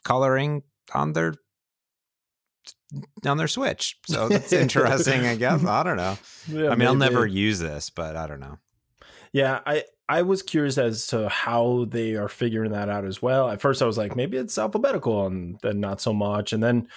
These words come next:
Speaker 2: um, I, I, I think it may be just, maybe it's new releases or, um, like, the newest stuff is popping up, or it's best per-, I,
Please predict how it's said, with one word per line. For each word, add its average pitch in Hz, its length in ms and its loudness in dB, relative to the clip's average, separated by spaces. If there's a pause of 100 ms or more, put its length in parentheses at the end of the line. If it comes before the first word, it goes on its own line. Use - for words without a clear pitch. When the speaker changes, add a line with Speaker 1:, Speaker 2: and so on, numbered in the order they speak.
(320)
Speaker 2:
um, 98 460 -2
I, 131 180 2
I, 147 160 0 (100)
I 120 100 -2
think 160 200 2
it 147 140 2
may 120 120 4
be 120 160 0
just, 101 300 -4 (160)
maybe 104 240 -2
it's 110 140 -2
new 180 180 4
releases 98 720 -2
or, 101 720 -2 (480)
um, 92 640 -6 (300)
like, 123 140 -6
the 120 120 0
newest 139 400 4
stuff 131 320 -2
is 113 100 -2
popping 101 380 -6
up, 95 260 -6
or 120 160 0
it's 117 120 -2
best - 360 -2
per-, - 200 -4
I, - 80 -2